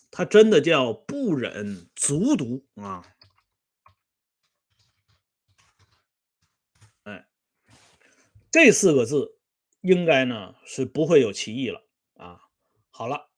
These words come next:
今天呢，借着这个江青的这段话，讲了一段党史，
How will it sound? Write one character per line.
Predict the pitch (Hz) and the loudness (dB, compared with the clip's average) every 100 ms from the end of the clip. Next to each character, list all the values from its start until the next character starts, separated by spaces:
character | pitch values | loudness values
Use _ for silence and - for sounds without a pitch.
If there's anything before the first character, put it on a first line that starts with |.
| _ | _
今 | - 202 | -4 -2
天 | 202 196 | 0 0
呢， | 185 151 | 0 -4
借 | 131 - 185 | -4 2 4
着 | 151 | 4
这 | 135 147 | 2 2
个 | 131 127 117 113 | 2 0 0 -4
江 | 113 - 190 | -4 0 2
青 | 196 202 190 - _ _ _ _ _ _ _ - | 2 -2 -4 -6 _ _ _ _ _ _ _ -4
的 | 156 147 | 0 2
这 | 175 | 0
段 | 175 196 | 0 0
话， | 196 247 196 _ _ _ | 0 -2 -4 _ _ _
讲 | - 123 113 | -8 -6 -4
了 | |
一 | 165 | -2
段 | 175 175 | 2 0
党 | 139 104 180 | 0 -6 -8
史， | 196 - 87 90 | -10 -12 -16 -18